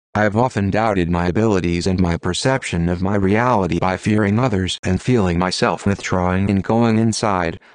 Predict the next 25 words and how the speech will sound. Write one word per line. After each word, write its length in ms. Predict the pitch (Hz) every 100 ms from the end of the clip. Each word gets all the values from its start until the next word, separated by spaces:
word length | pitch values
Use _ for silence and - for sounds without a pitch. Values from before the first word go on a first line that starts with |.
| -
losing 460 | 92 87 87 87
hope 320 | 87 117 120
of 160 | 101 82
coming 340 | - 92 95
back 300 | 90 92 92
to 120 | - 87
myself 560 | 90 - 120 85 -
with 160 | 104 101
any 280 | 120 139 127
peace 320 | - 107 98
of 160 | 95
mind. 500 | 98 98 92 80 71 - _ - - -
The 220 | 104 110
future, 640 | - - 139 127 - 92 98 - _ -
that's 360 | 113 123 -
not 320 | 110 123 90
where 180 | 90 92
I 140 | 95 101
am. 360 | 117 107 92 - _ _ _
I'm 240 | 107 104
right 280 | 104 117 135
here 320 | - 143 107
in 160 | 92 95
the 120 | 95
now. 440 | 98 104 95 80